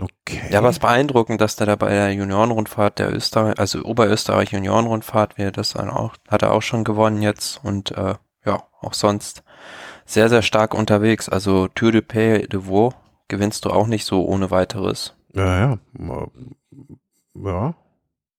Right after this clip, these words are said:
Speaker 1: Nie was von gehört. Ich wusste gar nicht, dass so junge Menschen da schon internationale so Dinger fahren.
Speaker 2: Ne, fährt ja schon Junioren sozusagen.
Speaker 1: Ja, ja, aber ich,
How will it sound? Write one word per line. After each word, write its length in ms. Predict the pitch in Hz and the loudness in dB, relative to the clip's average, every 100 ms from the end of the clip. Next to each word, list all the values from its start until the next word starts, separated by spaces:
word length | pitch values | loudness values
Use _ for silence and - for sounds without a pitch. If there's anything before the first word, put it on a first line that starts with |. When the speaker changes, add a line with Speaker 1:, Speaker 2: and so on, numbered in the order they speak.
| _ - - - - - - | _ -20 -18 -16 -16 -18 -4
Speaker 1:
Nie 220 | 90 101 | 2 4
was 160 | 90 - | 2 0
von 100 | 92 | 0
gehört. 380 | 104 - - | 0 0 -6
Ich 160 | - - | -6 -2
wusste 160 | 120 - | -2 2
gar 100 | 87 | 0
nicht, 140 | - | 2
dass 100 | 95 | 0
so 340 | 87 92 110 | 0 0 0
junge 460 | 113 98 117 120 92 - | 0 0 2 4 2 -2
Menschen 480 | 85 76 104 - 110 | -4 0 0 0 0
da 60 | 98 | 0
schon 300 | - 101 98 - - | 0 0 -2 -6 -4
internationale 840 | 95 107 107 98 - 101 98 104 98 | -2 2 2 2 0 -2 0 2 0
so 180 | - | -2
Dinger 300 | 92 110 110 | -4 0 0
fahren. 340 | - 80 82 90 _ _ - - - - | 0 -4 -6 -8 _ _ -20 -20 -20 -8
Speaker 2:
Ne, 140 | 123 143 | 0 0
fährt 220 | 185 - | 0 -4
ja 80 | 113 | -4
schon 260 | - 104 | -2 -2
Junioren 640 | 101 110 107 107 101 95 104 _ | 0 2 4 4 4 2 -8 _
sozusagen. 720 | - 95 - - 95 92 107 - _ - | -10 -8 -8 -8 -6 -6 -8 -18 _ -8
Speaker 1:
Ja, 140 | 92 | -2
ja, 200 | 90 113 | 2 2
aber 120 | 67 | 2
ich, 120 | 71 | -4